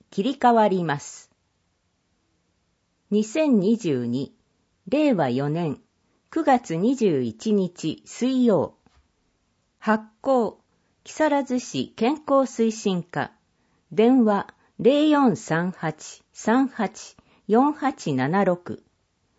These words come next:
ファックス、零四三八二五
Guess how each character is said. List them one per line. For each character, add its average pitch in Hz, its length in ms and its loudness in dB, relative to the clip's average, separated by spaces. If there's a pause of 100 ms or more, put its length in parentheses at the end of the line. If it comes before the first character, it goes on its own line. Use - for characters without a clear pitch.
(100)
フ - 140 -2
ァ 277 40 4
ッ - 40 2
ク - 100 -16
ス、 - 280 -6 (420)
零 302 300 4
四 262 240 4
三 170 340 -4
八 - 480 -10 (280)
二 262 280 2
五 208 380 4